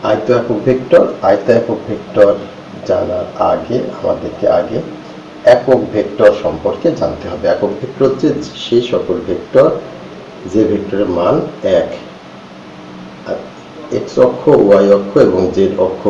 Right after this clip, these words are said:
বরাবর তিনটি ভেক্টর ক্রিয়াশীল থাকে। সেই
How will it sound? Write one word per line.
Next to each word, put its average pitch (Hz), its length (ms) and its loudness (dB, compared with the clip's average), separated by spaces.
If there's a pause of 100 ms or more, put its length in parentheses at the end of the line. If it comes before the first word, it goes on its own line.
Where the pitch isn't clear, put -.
(100)
বরাবর 92 340 4 (160)
তিনটি 92 340 0 (680)
ভেক্টর 120 560 2 (800)
ক্রিয়াশীল 107 560 4 (140)
থাকে। 147 280 0 (840)
সেই 98 200 0